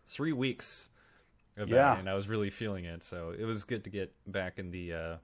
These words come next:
Speaker 1: saddle here. I'm looking
Speaker 2: Um,
Speaker 1: at the chair. Call
Speaker 2: I
Speaker 1: me the
Speaker 2: a hundred
Speaker 1: saddle.
Speaker 2: percent agree. It, it just, it feels
Speaker 1: Bronco
Speaker 2: normal
Speaker 1: Henry
Speaker 2: again.
Speaker 1: saddle
Speaker 2: It's,
Speaker 1: here.
Speaker 2: it's nice to be back to normal. Um, I'm kinda looking through just twenty twenty-one movies and seeing if there's, uh,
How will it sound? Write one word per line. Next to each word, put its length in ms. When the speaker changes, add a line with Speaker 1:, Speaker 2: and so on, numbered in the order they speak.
Speaker 1:
saddle 460
here. 260
I'm 80
looking 140
Speaker 2:
Um, 180
Speaker 1:
at 40
the 60
chair. 240
Call 120
Speaker 2:
I 40
Speaker 1:
me 40
the 40
Speaker 2:
a 40
hundred 120
Speaker 1:
saddle. 160
Speaker 2:
percent 280
agree. 380
It, 420
it 140
just, 340
it 140
feels 360
Speaker 1:
Bronco 140
Speaker 2:
normal 280
Speaker 1:
Henry 160
Speaker 2:
again. 140
Speaker 1:
saddle 320
Speaker 2:
It's, 280
Speaker 1:
here. 100
Speaker 2:
it's 140
nice 280
to 100
be 120
back 240
to 100
normal. 480
Um, 480
I'm 120
kinda 260
looking 340
through 240
just 240
twenty 260
twenty-one 560
movies 480
and 140
seeing 320
if 160
there's, 380
uh, 340